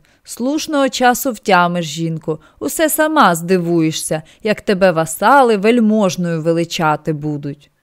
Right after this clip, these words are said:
«Що це ти верзеш, Санчо? Які там вельможества, які острови, які васали?» — вигукнула Хуана Панса. Так звали Санчову дружину. Вона не з одного була роду,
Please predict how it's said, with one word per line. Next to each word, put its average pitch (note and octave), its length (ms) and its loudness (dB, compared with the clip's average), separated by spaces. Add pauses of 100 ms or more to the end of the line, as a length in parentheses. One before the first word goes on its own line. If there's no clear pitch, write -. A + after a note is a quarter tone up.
(200)
«Що - 320 -6
це B3+ 160 -6
ти B3+ 160 -2
верзеш, E3+ 560 -4
Санчо? D#3+ 500 -6 (280)
Які F#3 260 -4
там F4+ 240 -4
вельможества, F#3 840 0
які G3 320 0
острови, E4 480 -2
які F3 340 0
васали?» — G3 640 0 (260)
вигукнула F3+ 640 -2
Хуана F3+ 540 -2
Панса. D#3+ 580 -4 (440)
Так A3+ 200 0
звали A3+ 360 2
Санчову A3 560 -2
дружину. G3 640 -2 (280)
Вона C4 260 0
не F4 120 -6
з D4+ 80 -4
одного C4+ 420 0
була E3+ 300 2
роду, D3+ 360 -4